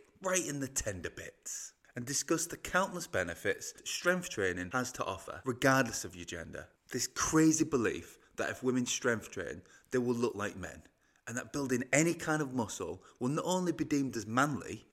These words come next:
some women worry they might even get trolled for it too.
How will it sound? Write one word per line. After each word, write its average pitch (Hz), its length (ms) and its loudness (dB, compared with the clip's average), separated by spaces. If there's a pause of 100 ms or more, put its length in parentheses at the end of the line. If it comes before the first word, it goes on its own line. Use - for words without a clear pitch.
some - 280 4
women 165 400 0
worry 135 300 2
they 131 140 0
might 143 260 0
even 135 160 -2
get 139 180 0
trolled 117 360 0
for 107 160 0
it - 100 -8
too. 80 260 -6